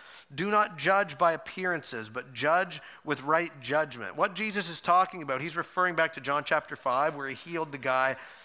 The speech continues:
who was crippled at the pool. Do you remember that? Good, good. He's referring to that. People were really upset that he did that because he did it on the Sabbath.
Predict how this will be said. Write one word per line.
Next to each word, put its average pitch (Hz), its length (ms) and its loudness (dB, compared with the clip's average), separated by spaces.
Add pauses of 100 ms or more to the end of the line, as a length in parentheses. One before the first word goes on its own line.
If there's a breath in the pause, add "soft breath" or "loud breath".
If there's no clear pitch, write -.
(300 loud breath)
who 131 120 -4
was 139 140 0
crippled 135 420 -2
at 123 120 -4
the - 60 -20
pool. 127 360 -6
Do 107 40 -10
you 117 60 -8
remember 160 220 0
that? 156 320 2 (1200)
Good, 147 320 -2 (640)
good. 139 280 -6 (840 loud breath)
He's 175 200 -2
referring 214 380 2
to 190 80 -2
that. 156 400 2 (440 loud breath)
People 214 300 0
were 214 120 4
really 190 300 2
upset 180 540 2
that 156 100 -4
he 143 80 -6
did 139 320 -4
that 92 300 0 (960)
because 143 180 -4
he 147 60 -4
did 156 200 0
it 185 80 4
on 160 120 2
the 135 60 -8
Sabbath. 135 720 0